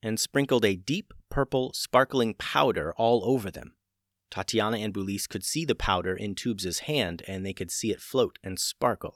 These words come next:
as it fell. There's nothing more you can do for them now, said Tubes. I will tend to their wounds and let you know when they wake. The mermaids slept for about six hours, and the ninjas hung around Tubes's place while they waited.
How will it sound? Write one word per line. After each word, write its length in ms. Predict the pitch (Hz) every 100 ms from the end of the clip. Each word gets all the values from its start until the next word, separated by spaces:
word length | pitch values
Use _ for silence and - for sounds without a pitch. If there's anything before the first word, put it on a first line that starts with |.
| -
as 100 | 92
it 100 | -
fell. 380 | - 101 85 - _ _ _ _ -
There's 180 | 120
nothing 300 | 135 - 233
more 200 | 202 214
you 140 | 240 208
can 160 | 185
do 140 | 165 208
for 140 | 220
them 140 | 226 220
now, 320 | 147 123 156 _ _ _
said 380 | - 90 82 82
Tubes. 480 | - 82 78 110 - - _ -
I 240 | 104 131
will 280 | 143 143 131
tend 260 | 160 190
to 80 | 247
their 160 | 240 226
wounds 420 | 190 175 208 277
and 160 | 170 151
let 180 | 147
you 100 | 160
know 180 | 165 165
when 160 | 175 175
they 100 | 175
wake. 360 | 185 123 - - _ _ _ _ _ _ _ _ _ _ -
The 100 | 113
mermaids 400 | 147 214 120 98
slept 320 | - 110 -
for 140 | -
about 240 | 95 90 -
six 260 | - 104
hours, 540 | 95 92 85 69 - - _ _
and 160 | - 107
the 60 |
ninjas 440 | 120 135 107 101 - _
hung 220 | - 123
around 360 | 113 104 98 95
Tubes's 400 | - 151 92 85
place 340 | - 82 82
while 200 | 98 90
they 100 | 85
waited. 400 | 80 101 80 71